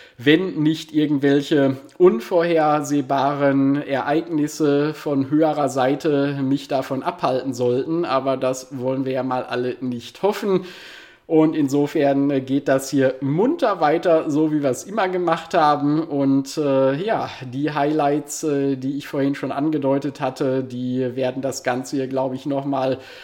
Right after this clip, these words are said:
zu ganz anderen Höhen tragen am Ende.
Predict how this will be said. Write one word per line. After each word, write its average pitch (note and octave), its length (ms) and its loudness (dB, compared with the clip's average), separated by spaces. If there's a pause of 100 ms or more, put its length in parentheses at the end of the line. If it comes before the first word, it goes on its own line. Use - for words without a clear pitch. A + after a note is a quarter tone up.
(340)
zu G3+ 260 -8
ganz D#3+ 340 2
anderen D3 440 0
Höhen F3 300 6
tragen D#3 460 0
am C#3+ 160 0
Ende. C#3 540 2